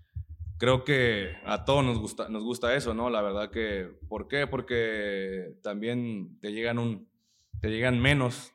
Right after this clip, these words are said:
de lo, de lo, de lo normal. Este, y la idea es estar ahí, te digo, la presión en el campo rival, generar un poquito más de llegada, estar encima del rival,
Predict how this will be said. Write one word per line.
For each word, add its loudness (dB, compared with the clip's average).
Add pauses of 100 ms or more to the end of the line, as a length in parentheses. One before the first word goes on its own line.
de -6
lo, -4
de -4
lo, -2
de -2
lo -2
normal. 0 (320)
Este, -4 (160)
y -6
la 0
idea 4
es 2
estar 2
ahí, 4
te -4
digo, -2
la -2
presión 2
en 2
el 0
campo -2
rival, 2 (140)
generar 0
un -2
poquito -2
más 2
de 2
llegada, 4
estar -2
encima -2
del -2
rival, 0